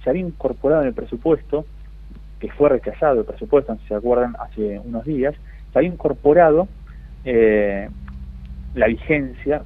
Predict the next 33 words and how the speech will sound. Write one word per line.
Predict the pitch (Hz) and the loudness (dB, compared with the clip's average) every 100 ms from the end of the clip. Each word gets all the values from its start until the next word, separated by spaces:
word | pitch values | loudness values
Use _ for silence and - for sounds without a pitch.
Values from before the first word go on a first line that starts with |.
| - | -8
de | 123 | -10
esta | - 113 | -4 -4
escala | - 127 127 | 0 0 2
de | 123 | 2
alícuotas | 143 143 143 147 | -2 -4 -4 -4
también | 123 131 | -4 0
para | 117 | 0
el | |
dos | 110 | 0
mil | 120 | -4
veintiuno. | 120 107 104 90 - - - - - | -6 -6 -8 -8 -14 -16 -18 -16 -10
Como | - 147 | -4 -2
en | 147 | -2
el | |
presupuesto | 151 185 196 180 | -4 -6 -6 -6
no | 170 | -2
se | 151 147 135 127 120 117 110 113 - - - | 2 4 4 4 2 -2 -6 -10 -16 -12 -8
aprobó, | 123 156 185 196 - - - - - | -4 0 2 2 -2 -16 -18 -18 -2
lo | 151 147 | 0 2
que | 165 165 - - | 0 -4 -8 -10
hizo | 214 185 - 147 | -6 -6 -2 0
el | 143 | 0
oficialismo | - 123 151 151 - | -4 -6 -6 -6 -6
fue | 151 | -6
incorporar | 139 - 127 - 156 185 175 165 - - | -2 0 0 2 4 6 4 0 -12 -8
en | 113 | -6
el | |
proyecto | - - - 156 180 180 - - - - - - | -6 -6 -6 -2 -2 -2 -10 -18 -18 -18 -12 -6
de | |
modificación | 113 110 113 - 156 | -4 -4 -6 -6 -4
de | |
bienes | 151 135 | -4 -4
personales | 117 165 127 | -4 -4 -4